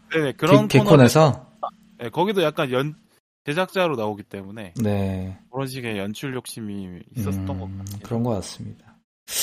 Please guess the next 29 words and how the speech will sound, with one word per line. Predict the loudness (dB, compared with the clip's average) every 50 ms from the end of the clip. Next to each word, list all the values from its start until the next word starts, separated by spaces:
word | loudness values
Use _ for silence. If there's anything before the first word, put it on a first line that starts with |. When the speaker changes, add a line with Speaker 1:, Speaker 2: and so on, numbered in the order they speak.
| -4 -4 -6 -8 -8 -10
Speaker 1:
또 | -12 -10 -6
개그라는 | -4 -4 -2 0 0 2 2 2 2 0 -2
게 | -2 -2 -2 -2 -2
또 | -2 -2 -2 -2 -4 -6 -12 _ _ _ _ _ _ -20 -20 -20
자기 | -8 -4 -4 -4 -4 -4
스스로를 | -6 -4 -4 -4 -2 -2 0 0 0 0 0
주인공으로 | -2 -2 -4 -4 -4 -4 -4 -4 -4 -6 -6 -6 -6
놓고 | -6 -8 -8 -8 -8 -10 -10 -10 -12 _ _ _
스토리도 | -12 -12 -10 -10 -10 -8
짜고 | -6 -6 -6 -4 -6 -6 -8 -8 -10 _ _ -12
연출로도 | -8 -6 -4 -2 -2 -4 -4 -6 -8 -8 -8 -8
Speaker 2:
음. |
Speaker 1:
놓고 | -8 -10 -12 _ -14 -14 -14 -14 -16 _ _ _ _ _ _ _ _ _ _ _ _ _ _ _ _ -8
그런 | -6 -4 -4 -2
걸 | -4 -4
하잖아요. | -4 -2 -2 -4 -4 -6
그러니까 | -10 -10 -10
개그맨들이 | -8 -8 -6 -8 -8 -8 -10 -10 -10 -12 -12 -14 -12 -8
Speaker 2:
그렇죠. | -6 -6 -4 -4
Speaker 1:
자기가 | -6 -4 -4 -4 -4 -4 -6
직접 | -8 _ _ -4 -4 -4 -4 -2
짠 | -2 -2 -2 0
개그를 | -2 -2 -2 -2 -4 -4 -6
직접 | -8 -12 -12 -10 -10 -10 -8 -10
하는 | -10 -10 -10 -10
거잖아요. | -12 -14 -14 -14 -16 -16 -16 -18 -20 _ -18 -14
Speaker 2:
그렇죠. | -10 -8 -8 -8 -6 -6 -6 -6 -6 -10 _ _ _ _ _ -16
Speaker 1:
어, | -14 -14 -14 -14 -16 _ _ _ _ _ _ _ _ -20 -20
어, | -20 -20 -20 -20 -20 -20